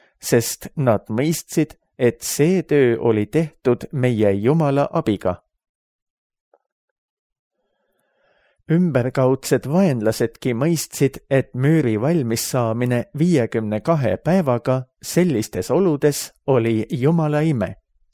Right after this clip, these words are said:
Nii said kõik need jõugud, keda Sanballat ja Toobija olid Jeruusalemma ümber kogunud, Jumala suuruse tunnistajateks. Jumal suudab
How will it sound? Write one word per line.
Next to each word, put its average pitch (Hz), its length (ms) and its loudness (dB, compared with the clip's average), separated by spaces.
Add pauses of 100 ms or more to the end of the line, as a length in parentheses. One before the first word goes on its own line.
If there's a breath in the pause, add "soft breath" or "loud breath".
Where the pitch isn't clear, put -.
(640 loud breath)
Nii 151 300 4
said 117 440 0
kõik 175 400 0
need 113 300 0
jõugud, 151 580 0
keda 127 240 0
Sanballat 123 840 -2
ja 117 120 2
Toobija 127 760 0
olid 120 320 0
Jeruusalemma 135 800 0
ümber 135 340 0
kogunud, 131 520 0 (260)
Jumala 165 500 2
suuruse 110 520 0
tunnistajateks. 107 920 -4 (920 loud breath)
Jumal 156 420 2
suudab 127 420 0